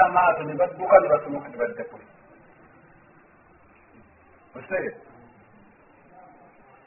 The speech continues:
Olowooza nti kati Abasiraamu tubamaze. Tetubadduseeko ate banaasobola okujja? Ate mbaali tebalina maato.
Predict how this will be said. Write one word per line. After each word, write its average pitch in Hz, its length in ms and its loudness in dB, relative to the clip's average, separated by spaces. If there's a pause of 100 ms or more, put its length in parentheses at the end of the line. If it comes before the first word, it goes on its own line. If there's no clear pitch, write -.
(1160)
Olowooza 135 300 -4
nti 117 120 -14
kati 117 160 -6
Abasiraamu 117 460 -6
tubamaze. 120 500 -12 (840)
Tetubadduseeko 143 760 -2
ate 131 160 -4
banaasobola - 560 -6
okujja? - 440 -12 (840)
Ate 190 320 8
mbaali 175 220 10
tebalina 165 320 8
maato. 147 380 4